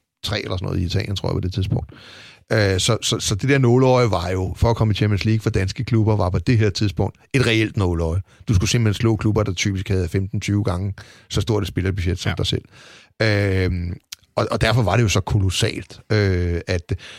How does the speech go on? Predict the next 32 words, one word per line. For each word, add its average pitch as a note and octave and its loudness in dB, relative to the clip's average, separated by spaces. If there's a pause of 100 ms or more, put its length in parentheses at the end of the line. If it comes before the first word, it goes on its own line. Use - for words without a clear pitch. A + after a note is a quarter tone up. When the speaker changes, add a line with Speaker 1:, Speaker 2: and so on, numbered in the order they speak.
(220)
Speaker 1:
og A2 0
vi A#2 4
blev A#2 4
jo A#2+ 4
ved C3 4
med D#3+ 2
ligesom C3+ 2
at B2+ 4
slå B2+ 2
hovedet C3 4
mod C3 2
det A2 0
der A2+ 2
glastag, A2+ -2
for A#2+ 2
vi A2 2
snakkede C3 2
jo G#2 4
om, G#2 0
at G#2+ -6
det G#2+ 0
var F#2+ 0
næste G2 0
skridt, G#2 -2
og G2 -2
vi F#2+ -2
skulle A#2+ -2
blive A2 0
internationalt. F#2+ -4
Ståle A#2 -2
gør G#2 -2
det A2+ -2